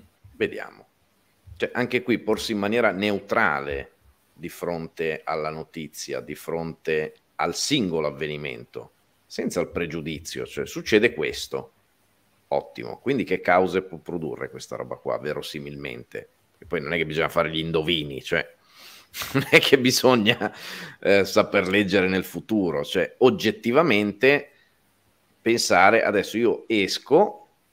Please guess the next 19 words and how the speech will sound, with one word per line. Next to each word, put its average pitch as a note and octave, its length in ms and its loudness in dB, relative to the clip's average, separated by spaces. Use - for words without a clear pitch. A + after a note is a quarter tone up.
esco F2+ 360 -2
fuori, C3 400 4
apro F#2 220 0
il G2+ 80 -2
cancello, B2+ 540 2
esco, F3 220 2
il C#3+ 160 0
primo D3 320 2
che G3 100 -2
incontro F3 560 2
gli C#3 120 0
do A#2 100 6
un A2+ 160 0
centrone A2+ 560 0
sul G2 220 -2
naso". C#2 360 -2
Cosa C#3+ 220 4
può A2 140 -2
succedere? A2+ 760 0